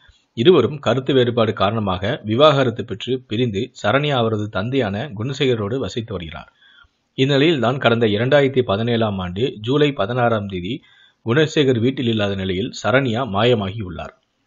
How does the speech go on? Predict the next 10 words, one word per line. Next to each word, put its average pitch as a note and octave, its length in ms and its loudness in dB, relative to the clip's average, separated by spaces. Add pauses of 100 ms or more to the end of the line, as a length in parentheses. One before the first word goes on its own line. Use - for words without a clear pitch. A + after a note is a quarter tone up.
அவரை B2 360 2
காணவில்லை C3 500 2
என G2+ 400 -4
குணசேகர் A#2 640 0
காவல் C#3 360 2
நிலையத்திலும் G#2 500 -4
புகாரளித்துள்ளார். F#2 580 -6 (500)
விசாரணையில் B2+ 540 2
இறங்கிய G#2 320 -2
போலீசார், G#2+ 640 -4